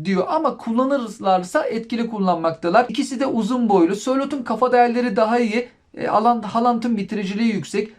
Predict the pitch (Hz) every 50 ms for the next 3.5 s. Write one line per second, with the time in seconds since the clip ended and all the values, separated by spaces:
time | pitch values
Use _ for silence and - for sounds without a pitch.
0 | _ _ _ _ _ _ _ - 311 330 320 294 285 285 269 269 254 254 277 226
1 | 285 277 277 277 269 - - - 330 214 214 196 175 180 208 220 - - - 302
2 | 320 294 247 202 - 190 180 208 240 233 - 233 214 214 214 214 214 220 208 196
3 | 180 165 - 180 175 170 170 233 240